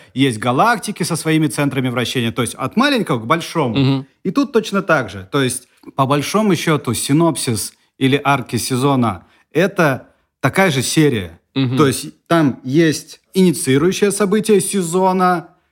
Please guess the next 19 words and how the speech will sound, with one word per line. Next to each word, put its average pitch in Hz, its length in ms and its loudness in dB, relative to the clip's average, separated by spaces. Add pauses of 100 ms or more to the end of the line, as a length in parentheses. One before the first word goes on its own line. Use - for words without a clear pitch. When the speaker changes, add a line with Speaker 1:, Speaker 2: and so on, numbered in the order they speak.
(100)
Speaker 1:
есть 160 380 0
некий 151 400 2
финал 135 600 2
сезона 202 840 0 (320)
и 180 100 0
есть 208 460 0
некий 190 600 2
вывод. 131 640 0 (360)
А 143 260 2
о 139 60 0
чём 208 300 2
мы, 180 80 2
собственно 151 340 -4
говоря, 139 220 2
посмотрели 143 640 0
этот 135 380 -4
сезон? 117 400 -2
Что 185 440 0
герой 165 520 0